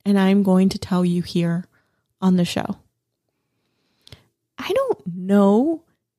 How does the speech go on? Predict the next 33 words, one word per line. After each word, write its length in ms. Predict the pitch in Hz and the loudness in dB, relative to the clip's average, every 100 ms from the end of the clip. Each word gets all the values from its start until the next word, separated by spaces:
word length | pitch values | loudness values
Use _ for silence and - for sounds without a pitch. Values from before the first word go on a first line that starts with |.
| _ | _
if 120 | - 233 | -6 -2
somebody 560 | 254 247 247 254 254 | 2 2 2 0 0
is, 480 | - 247 214 - - _ _ _ _ | 0 0 -2 -6 -18 _ _ _ _
you 80 | 277 | -2
know, 180 | 277 277 | 0 0
just 240 | 269 277 | -2 -2
like 180 | 302 294 | -2 0
they 140 | 311 277 | -2 0
give 240 | 302 269 _ _ _ _ _ - | 0 -2 _ _ _ _ _ -20
scholarships 920 | - - 262 311 285 - 185 175 - | -8 0 4 4 2 0 -2 -2 -2
and 220 | 226 208 | 0 0
grants 580 | 220 214 262 196 - - | 0 2 2 0 -4 -10
for 380 | - 214 208 | -4 -2 0
college. 920 | 196 - 220 254 220 50 50 - - - _ _ _ _ _ _ _ _ _ _ _ _ _ _ _ _ _ _ _ - | -2 -6 -2 0 0 -2 -6 -10 -14 -16 _ _ _ _ _ _ _ _ _ _ _ _ _ _ _ _ _ _ _ -4
Hey, 580 | 247 330 392 190 151 - | -2 0 0 0 -4 -8
I'm 260 | - 285 480 | -4 -2 -2
self-taught, 720 | - 254 220 196 - 269 330 | 0 0 0 -2 -4 -2 0
y'all. 280 | 185 220 233 | 0 0 2
Like, 200 | 226 190 - | 2 0 -2
I've 500 | 226 294 440 415 247 | -2 0 4 4 4
invested 520 | 214 190 208 - 214 | 0 2 0 -2 -4
in 100 | 208 | -2
my 160 | 185 165 | -2 -4
own 220 | 165 196 | -4 -2
education. 600 | 240 254 233 254 254 254 | -2 -4 -4 -4 -2 -4
I've 280 | 190 220 277 | -4 -4 -2
learned 220 | 233 226 | -2 0
how 140 | 226 208 | -2 -2
to 80 | |
podcast 560 | 175 - 220 - 233 220 | -4 -6 -6 -4 -4 -2
on 100 | 214 | 0
my 160 | 214 202 | 0 0
own. 360 | 196 208 214 | 0 0 -2